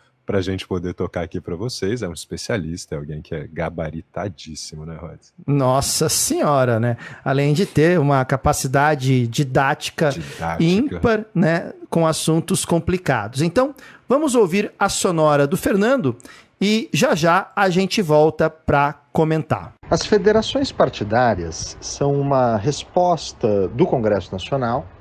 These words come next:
Speaker 3: da atual composição do Congresso Nacional, a uma mudança da Constituição,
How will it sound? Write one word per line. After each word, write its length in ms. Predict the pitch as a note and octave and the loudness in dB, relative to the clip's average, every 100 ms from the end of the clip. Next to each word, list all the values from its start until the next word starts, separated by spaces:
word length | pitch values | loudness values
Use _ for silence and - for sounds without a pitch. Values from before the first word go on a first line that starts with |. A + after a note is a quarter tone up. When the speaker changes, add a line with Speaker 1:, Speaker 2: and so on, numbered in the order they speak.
| - - - G2+ | -20 -20 -20 -4
Speaker 3:
da 140 | G#2 | -2
atual 300 | G#2 A#2 C3 | 0 0 0
composição 520 | - G2+ G2 - F#2+ | -2 -6 -8 -8 -10
do 40 | F2 | -10
Congresso 420 | F#2 F#2+ F#2 - | -6 -4 -4 -8
Nacional, 500 | G#2 - D#3+ A2+ C3+ - - - - - - | -8 -4 -2 -2 -4 -10 -20 -20 -20 -20 0
a 120 | A3 | 2
uma 360 | B3 A3 E3 C3+ | 4 4 4 2
mudança 480 | B2+ A#2 A2+ - | 2 0 -2 -4
da 140 | G2+ B2+ | -2 -2
Constituição, 840 | C3 A2+ - B2 - D3 G3+ A2 | -2 -6 -8 -10 -2 0 0 -2